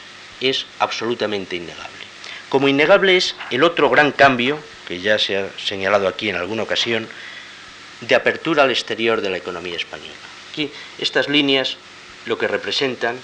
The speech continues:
las líneas, lo que representan, es lo que llamamos el coeficiente de apertura externa. ¿Cuánto suponen las exportaciones y las importaciones,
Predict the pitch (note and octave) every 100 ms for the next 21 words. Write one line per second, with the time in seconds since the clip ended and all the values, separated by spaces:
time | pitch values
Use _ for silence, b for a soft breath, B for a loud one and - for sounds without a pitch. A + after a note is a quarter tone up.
0 | - - F#2 F#2 B2+ C#3+ A#2+ A2+ G2+ F#2+
1 | F#2 F#2 G2 - B2+ C3 C3 B B -
2 | C#3+ C#3+ B2 C3 C3+ C3+ B2 - A2 G#2
3 | G#2+ D#3 D#3 B2+ A2+ F#2+ F#2+ G#2+ F#2 -
4 | G2 F2 D#2+ - B - F3 E3+ E3 C#3+
5 | C3 B2+ A2+ G#2 G#2+ - G#2+ G2+ G2 D3
6 | C#3+ A2+ A#2 G#2 G2+ F#2 F#2 F#2+ - D3+
7 | C#3+ D3